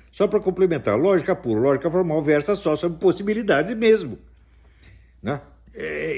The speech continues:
ele te entende o que eu tô falando. Esse cara não entende. Não existe uma única prova da doutrina cristã que não apele à experiência. Você usou a palavra, a religião cristã.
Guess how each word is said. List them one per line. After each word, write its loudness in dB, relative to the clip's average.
ele 2
te 0
entende 0
o -6
que -2
eu 2
tô -4
falando. -6
Esse -4
cara -2
não 0
entende. -2
Não 0
existe -2
uma -2
única -2
prova 0
da -4
doutrina -2
cristã -4
que -6
não -6
apele -2
à 0
experiência. -8
Você -4
usou 2
a 0
palavra, -2
a 2
religião 2
cristã. -2